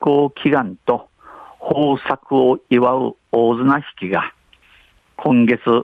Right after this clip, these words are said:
二十三日に実施されるのを前に、先月二十五日、知念区長ら老人クラブの若いメンバー六人が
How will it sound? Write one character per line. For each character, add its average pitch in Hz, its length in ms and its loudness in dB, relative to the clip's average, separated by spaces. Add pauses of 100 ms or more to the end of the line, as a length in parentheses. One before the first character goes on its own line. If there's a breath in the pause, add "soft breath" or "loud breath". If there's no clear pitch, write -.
(140)
二 135 160 2
十 107 360 0
三 127 240 -2
日 120 280 -2
に 139 200 2 (580 loud breath)
実 123 200 -2
施 - 380 -2 (160)
さ 180 100 2
れ 185 140 2
る 175 180 2
の 165 340 0
を 160 40 0
前 101 340 -2
に、 123 240 2 (880 loud breath)
先 160 180 -2
月 151 220 -2
二 143 200 0
十 113 260 2
五 117 140 0
日、 123 420 -2 (580 loud breath)
知 147 80 2
念 131 300 0
区 - 160 -6
長 113 300 2
ら 107 240 -2 (360)
老 123 380 2
人 147 380 0
ク - 160 -2
ラ 143 120 2
ブ 139 140 -4
の 170 260 0 (1120)
若 117 280 -2
い 185 100 -2
メ 143 140 0
ン 107 120 -4
バ 92 220 -2
ー - 20 -4
六 95 240 -4
人 117 240 2
が 107 220 -2